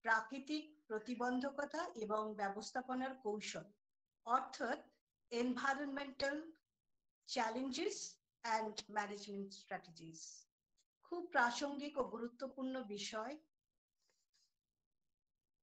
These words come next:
এই দুইটি বিষয়ের উপর বক্তব্য রাখবেন দুই প্রথিতযশা ব্যক্তি। তাদের সাথে পরিচয় করিয়ে দেবেন এই মহাবিদ্যালয়ের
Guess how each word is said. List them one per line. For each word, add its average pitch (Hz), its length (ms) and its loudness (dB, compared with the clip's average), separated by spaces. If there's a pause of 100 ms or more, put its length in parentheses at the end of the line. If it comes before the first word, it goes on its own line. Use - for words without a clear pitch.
(300)
এই 320 240 4
দুইটি 330 280 2
বিষয়ের 285 440 2
উপর 302 280 0
বক্তব্য 233 560 2
রাখবেন 233 580 4
দুই 247 460 -4
প্রথিতযশা 226 720 -2
ব্যক্তি। 254 680 -6 (520)
তাদের 220 320 2
সাথে 269 320 -2
পরিচয় 247 540 -2
করিয়ে 240 300 -2
দেবেন 214 500 0
এই 240 240 2
মহাবিদ্যালয়ের 233 880 0